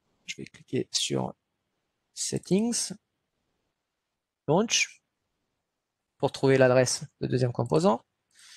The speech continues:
Et je vois que c'est A E en écriture et A F en lecture pour com-, communiquer avec ce deuxième composant. Save. Et là, je vais faire un read et je vais enregistrer ce que j'ai lu dans un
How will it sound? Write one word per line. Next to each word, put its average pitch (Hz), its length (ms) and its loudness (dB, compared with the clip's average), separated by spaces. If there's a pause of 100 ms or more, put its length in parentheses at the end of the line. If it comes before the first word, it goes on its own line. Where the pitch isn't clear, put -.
(500)
Et 135 60 0
je 127 80 -2
vois 139 120 6
que 139 100 2
c'est - 220 2
A 143 200 4
E 143 120 2 (1300)
en 127 420 2
écriture 190 600 0 (220)
et 135 160 0
A 147 260 4
F - 280 -10
en 139 100 2
lecture 135 420 0 (520)
pour - 160 -12 (180)
com-, 135 200 0 (100)
communiquer 139 340 2
avec 135 160 2
ce 139 80 -2
deuxième 127 220 0
composant. 127 400 -2 (840)
Save. 180 460 2 (1800)
Et 160 280 4
là, 156 240 8
je 170 80 -2
vais 160 240 4
faire 151 300 6
un 127 140 2
read 143 360 4 (480)
et 151 100 8
je 135 80 0
vais 143 80 6
enregistrer 175 560 6
ce - 100 -6
que 143 80 4
j'ai 131 160 4
lu 190 280 2
dans 147 480 4
un 147 360 4